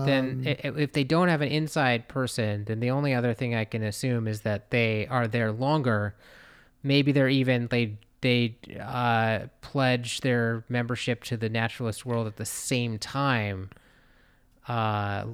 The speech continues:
Speaker 1: as Tim, instead of Tim going out there ahead of
Speaker 2: Right,
Speaker 1: time.
Speaker 2: right. So Tim, for example, one thing that we could do that is that idea is Tim could, um, could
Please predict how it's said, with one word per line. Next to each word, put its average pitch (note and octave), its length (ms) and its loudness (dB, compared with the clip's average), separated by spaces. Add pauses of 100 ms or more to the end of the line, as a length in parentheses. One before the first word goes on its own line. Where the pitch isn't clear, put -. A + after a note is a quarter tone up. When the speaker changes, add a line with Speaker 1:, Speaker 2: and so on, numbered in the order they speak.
(120)
Speaker 1:
as G#2 220 -4
Tim, G2 380 -6
instead A2+ 240 -8
of G#2 100 -10
Tim A2+ 300 -2
going A2+ 280 0
out G#2+ 220 -4
there G2+ 140 -2
ahead B2 180 0
of G#3 60 8
Speaker 2:
Right, G3 260 6
Speaker 1:
time. - 80 -2
Speaker 2:
right. G#3+ 380 4
So A3+ 320 6
Tim, C#4 500 4 (100)
for A3+ 280 4
example, F#3 680 6
one A3+ 220 6
thing A#3 140 6
that F3 100 6
we D#3+ 80 6
could D#3 180 2
do D3+ 420 6
that D#3 320 4 (100)
is D#3 180 2
that F3 240 6
idea C#3 400 4
is C#3+ 400 4
Tim C4 440 4
could, F3 600 4
um, C#3 680 4 (1700)
could E3+ 640 4